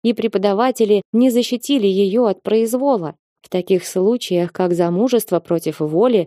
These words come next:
Академия на стороне своих адепток. Шутки тут неуместны. Мне ребята сказали, что один из боевиков службы безопасности герцога Монтема, явившихся в трактир вас спасать,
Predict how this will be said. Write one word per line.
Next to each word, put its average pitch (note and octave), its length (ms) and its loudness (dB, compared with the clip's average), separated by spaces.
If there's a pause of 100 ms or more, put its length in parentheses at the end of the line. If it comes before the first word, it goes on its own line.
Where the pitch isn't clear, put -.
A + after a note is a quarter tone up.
(100)
Академия F3 680 0
на F#3 120 0
стороне D#3+ 420 -2
своих F3+ 320 0
адепток. G3+ 640 -2 (400)
Шутки E4+ 360 0
тут C4 160 -4
неуместны. B3+ 800 2 (300)
Мне B3 220 4
ребята B3+ 360 0
сказали, E3+ 560 -2 (200)
что G#3 260 0
один A3 240 2
из G3+ 120 0
боевиков G3+ 580 2
службы G#3 400 0
безопасности G3+ 720 -2
герцога G3 500 0
Монтема, G3 540 0 (240)
явившихся G#3+ 760 0
в - 80 -14
трактир G#3+ 480 0
вас F#3+ 200 0
спасать, G3 520 -4